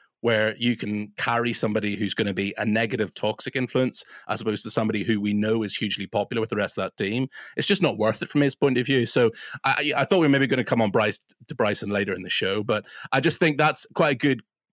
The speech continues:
comparison, Justin Thomas and Bryson, in terms of, look, on the strokes gained data, one is obviously playing a lot better golf than the other at the moment, but is one a much better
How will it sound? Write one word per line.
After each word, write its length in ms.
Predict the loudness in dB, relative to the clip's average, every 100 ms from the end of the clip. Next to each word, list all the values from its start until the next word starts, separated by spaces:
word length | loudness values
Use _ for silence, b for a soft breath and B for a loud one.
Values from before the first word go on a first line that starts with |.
| -4
comparison, 540 | -2 0 0 0 -2
Justin 300 | -2 -2 -2
Thomas 300 | -2 -2 -2
and 80 | -4
Bryson, 400 | -2 -2 -2 -6
in 80 | -4
terms 320 | -4 -4 -4
of, 180 | -6 -8 B B B
look, 300 | 2 2 0 B B _ _
on 180 | -2 0
the 80 | 2
strokes 300 | 2 2 2
gained 320 | 0 0 0
data, 340 | 0 0 0 0
one 340 | 2 4 4
is 160 | 4 2
obviously 260 | 0 0 -4
playing 280 | 0 0
a 20 | 2
lot 220 | 2 0
better 160 | -2
golf 260 | 0 0 0
than 80 | -2
the 80 | -2
other 180 | -2
at 80 | -2
the 60 | 0
moment, 340 | 0 2 -2 b b
but 220 | 0 0 0
is 160 | -4
one 260 | 0 2 2
a 60 | 0
much 260 | -2 -2
better 220 | -2 -2